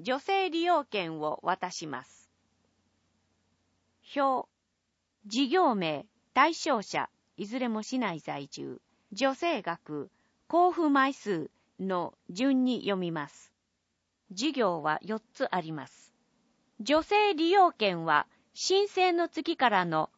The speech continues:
令和六年度分を一括交付します。一、心身障害者福祉タクシー。身体障害者手帳一級、二級。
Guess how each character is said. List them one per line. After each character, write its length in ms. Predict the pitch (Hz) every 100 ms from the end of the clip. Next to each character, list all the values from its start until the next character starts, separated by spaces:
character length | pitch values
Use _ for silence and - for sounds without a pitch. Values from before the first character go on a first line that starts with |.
| _
令 280 | 214 370 359
和 200 | 190 156
六 280 | 196 240 359
年 260 | 359 339 285
度 100 | 254
分 320 | 254 240 220
を 200 | 214 - _
一 160 | 247 - -
括 140 | 359 - -
交 200 | 320 262
付 120 | 240 175
し 160 | -
ま 160 | 143 131
す。 240 | - _ _ _ _ _ _ _ _ _ _ _ _ -
一、 420 | 214 262 247 - _ _ _ _ -
心 380 | - 359 415 440
身 400 | - 392 403 392
障 420 | - 392 392 359
害 240 | 359 285
者 300 | 233 202 180 -
福 260 | 269 302
祉 220 | 392 392 -
タ 160 | 349
ク 160 | - 277
シ 480 | - 170 147 139 - _ _ _ _ _ _ _ _ _ _
ー。 260 | - - 370
身 80 | 403
体 280 | 381 381 339
障 360 | - 359 381
害 180 | 370 370
者 200 | - 330
手 180 | 311 302
帳 460 | - 190 156 - - -
一 160 | 233 - _
級、 380 | 262 269 254 214 -
二 220 | 190 208
級。 460 | - 226 208 196